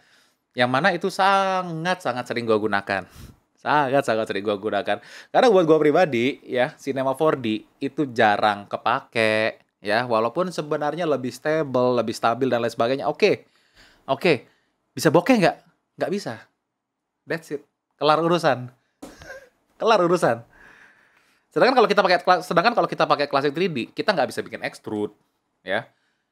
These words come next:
Sedangkan komposisi three D gua di After Effects banyak yang pakai extrude. Akhirnya ya tetap pakai dua ribu sembilan belas. Akhirnya ya, dua ribu sembilan belas install, dua ribu dua puluh install. Nanti pakai yang mana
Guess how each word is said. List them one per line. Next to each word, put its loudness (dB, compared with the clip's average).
Sedangkan 0
komposisi -6
three -4
D -2
gua 2
di 4
After -2
Effects -2
banyak 0
yang -2
pakai -4
extrude. 4
Akhirnya 2
ya 4
tetap -2
pakai 0
dua 4
ribu 4
sembilan 0
belas. 2
Akhirnya 0
ya, 2
dua 4
ribu 2
sembilan 0
belas 0
install, 0
dua 2
ribu -2
dua -4
puluh -6
install. -4
Nanti -4
pakai 0
yang 2
mana 0